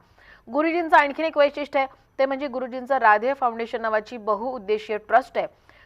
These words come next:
गुरुजी यांचं शिक्षण क्षेत्रात मोठं योगदान आहे. बाबा इंटरनॅशनल नावाची सीबीएसई स्कूल ही कर्जत इथं आहे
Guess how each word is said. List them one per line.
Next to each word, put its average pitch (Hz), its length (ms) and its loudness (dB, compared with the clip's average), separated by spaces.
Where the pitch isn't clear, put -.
गुरुजी 226 360 -6
यांचं 226 280 -2
शिक्षण 220 340 -12
क्षेत्रात 254 480 -2
मोठं 277 180 0
योगदान 226 420 -2
आहे. 196 80 -8
बाबा 254 340 10
इंटरनॅशनल 262 480 -4
नावाची 214 380 -4
सीबीएसई 262 640 -8
स्कूल 226 280 -8
ही 220 120 -10
कर्जत 214 400 -2
इथं 214 180 -8
आहे 170 100 -2